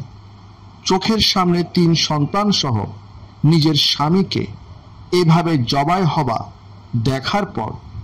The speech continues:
পৃথিবীতে কোনো মহিলা, কোনো মানুষ কি সুস্থ থাকতে পারে? কি মনে হয় আপনাদের, সে কি মানসিকভাবে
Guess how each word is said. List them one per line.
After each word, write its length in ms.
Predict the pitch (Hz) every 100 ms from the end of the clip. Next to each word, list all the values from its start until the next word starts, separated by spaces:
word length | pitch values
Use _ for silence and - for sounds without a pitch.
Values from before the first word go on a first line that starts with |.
| -
পৃথিবীতে 500 | - 170 190 185 190
কোনো 260 | - 170 165 127
মহিলা, 440 | 147 165 190 139 - - - -
কোনো 200 | - 147 120
মানুষ 360 | 113 117 143 196 -
কি 180 | - 131 - - - -
সুস্থ 340 | - 151 147 -
থাকতে 380 | 175 175 - 196
পারে? 280 | 185 190 226 - - - - - - - - -
কি 140 | - 233
মনে 240 | 220 226
হয় 200 | 196 185
আপনাদের, 480 | 135 - 123 92 58 - - - - - -
সে 220 | - 185
কি 140 | 180 170
মানসিকভাবে 800 | 123 135 170 - 196 135 139 -